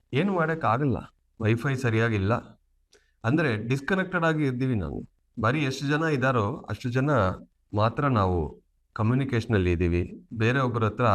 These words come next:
ಕಮ್ಯುನಿಕೇಷನ್ ಅನ್ನೋದು ತುಂಬಾ ಕಷ್ಟವಿದೆ. ಮೊಬೈಲ್ ನೆಟ್ವರ್ಕ್ ನೋಡಿದ್ರೂ ತ್ರೀ ಜಿ ಬರ್ತಾ ಇದೆ,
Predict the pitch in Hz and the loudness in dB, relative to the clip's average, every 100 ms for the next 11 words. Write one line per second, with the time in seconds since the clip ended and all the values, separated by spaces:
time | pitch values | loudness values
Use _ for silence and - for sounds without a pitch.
0 | 82 - 113 107 123 120 101 - 90 92 | 2 0 0 2 2 0 -2 0 0 0
1 | 87 120 101 - - 127 147 - 92 - | 0 2 2 -2 -4 -2 0 0 -2 2
2 | 85 76 67 - _ _ 107 110 156 175 | 2 2 -2 -8 _ _ -4 -2 0 2
3 | 123 110 143 139 143 110 110 117 113 110 | 2 2 -2 -2 0 2 2 0 0 0
4 | 131 98 80 - _ _ _ 123 123 135 | 0 0 -2 -4 _ _ _ 0 2 2
5 | 151 120 117 123 107 90 76 - | 0 0 -2 -2 0 0 -2 -6